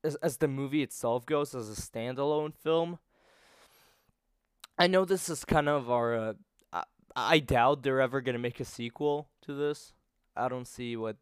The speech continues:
they could really do with a sequel, uh, for it not to become really boring and repetitive. So I'm just gonna talk about it as a standalone film.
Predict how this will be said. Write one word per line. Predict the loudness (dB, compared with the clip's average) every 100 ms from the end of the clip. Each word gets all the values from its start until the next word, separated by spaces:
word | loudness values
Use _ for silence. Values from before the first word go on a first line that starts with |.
| -6
they | -6
could | -4 -8 -4
really | -2 -2
do | -2
with | -4 -6
a |
sequel, | -8 -10 -8 -4 -2 -2 _ _ -6
uh, | -4 -2 -4 -6 -6
for | -6
it |
not | -4 -6 -6
to | -10 -8 -8 -12 _ _ _ _ _
become | -16 -6 -6 -4
really | -4 -6
boring | -6 -6 -6 -8
and | -10
repetitive. | -12 -8 -6 -4 -4 -4 _ _ _ _ _
So | 0 4 4 2
I'm | -2
just | -6 -6
gonna | -4 -4
talk | -4 -2 -2 -2
about | -2 0
it | -2
as | -6
a | -10
standalone | -10 -6 -4 -2 -2 -2
film. | -6 -4 -4 -4